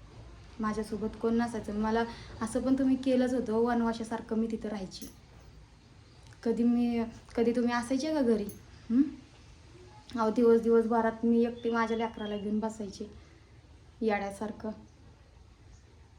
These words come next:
आणि बोलताय मला, "आपल्या घरासाठी." तुमच्यासाठी ते घर होतं का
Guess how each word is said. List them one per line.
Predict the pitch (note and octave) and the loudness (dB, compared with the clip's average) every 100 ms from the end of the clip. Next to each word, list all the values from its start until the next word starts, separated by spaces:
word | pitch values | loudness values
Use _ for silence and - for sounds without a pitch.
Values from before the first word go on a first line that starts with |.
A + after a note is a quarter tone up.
| - - - - - - - - G3 | -20 -20 -20 -20 -20 -20 -20 -12 -10
आणि | G3+ F#3+ | -8 -6
बोलताय | G3+ F#3+ - G3 | -4 -4 -6 -8
मला, | G3+ F#3+ F#3 - - - - - - - | -8 -10 -12 -18 -20 -20 -20 -20 -20 -12
"आपल्या | G3 F#3 G#3+ G#3 | -10 -8 -8 -6
घरासाठी." | F#3+ G#3 F#3+ G#3 F#3 G3 F#3+ - - - - | -2 -4 -4 -8 -10 -10 -10 -12 -20 -14 0
तुमच्यासाठी | A#3+ A#3 B3 B3 C4 | 2 4 2 0 0
ते | B3+ | 2
घर | A#3+ C4+ | 6 6
होतं | C#4 D#4 | 6 2
का | B3+ | -4